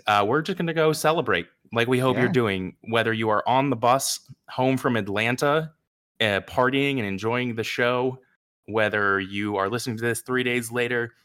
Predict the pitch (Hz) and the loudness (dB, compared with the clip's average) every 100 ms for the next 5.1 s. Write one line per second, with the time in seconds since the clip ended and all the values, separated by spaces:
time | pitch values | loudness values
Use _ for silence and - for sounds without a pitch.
0 | - 147 156 127 107 104 107 104 98 120 | -4 0 0 0 -4 -4 -4 -4 -6 -2
1 | 156 143 120 104 101 98 92 95 - _ | 0 0 -2 -6 -4 -4 -4 -8 -18 _
2 | _ - 113 127 131 120 120 113 104 98 | _ -10 -2 0 0 0 0 0 -2 -6
3 | 107 101 98 101 95 95 98 92 - 104 | -4 -4 -4 -2 -4 -2 -4 -4 -6 -10
4 | 95 92 92 90 90 - 104 95 90 90 | -8 -6 -4 -4 -4 -6 -10 -6 -6 -8